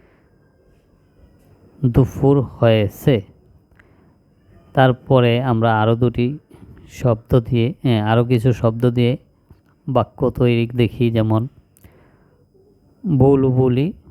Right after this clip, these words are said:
ফুলের মধু খায়। বুলবুলি, এই বুলবুলি ফুলের মধু খায়।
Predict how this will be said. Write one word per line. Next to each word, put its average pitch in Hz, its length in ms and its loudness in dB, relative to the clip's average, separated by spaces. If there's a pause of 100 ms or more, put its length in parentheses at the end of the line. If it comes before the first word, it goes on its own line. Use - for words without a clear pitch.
(260)
ফুলের 127 520 -2
মধু 113 600 0
খায়। 98 320 -6 (1080)
বুলবুলি, 123 600 2 (240)
এই 110 100 -4
বুলবুলি 113 540 -2
ফুলের 120 380 0
মধু 110 340 0
খায়। 113 300 -4